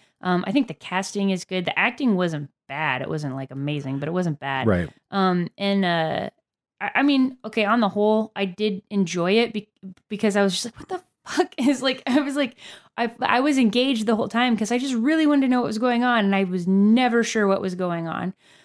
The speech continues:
Speaker 1: Um, I would probably watch it again if someone wanted to watch it.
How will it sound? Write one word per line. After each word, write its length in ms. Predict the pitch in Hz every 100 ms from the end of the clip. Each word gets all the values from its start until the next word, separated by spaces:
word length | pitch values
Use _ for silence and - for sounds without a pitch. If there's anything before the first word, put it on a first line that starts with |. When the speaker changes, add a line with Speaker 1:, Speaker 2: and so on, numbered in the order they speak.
| _ _
Speaker 1:
Um, 520 | 226 214 202 190 185 - _ _ _ _ _ _ _ _
I 80 | 185
would 180 | 220 226
probably 460 | 226 196 247 233 240
watch 300 | 220 226 226
it 60 |
again 400 | 220 202 208 208
if 120 | 190
someone 360 | - 202 208 208
wanted 200 | 202 202
to 60 | 190
watch 340 | 175 185 -
it. 260 | 214 208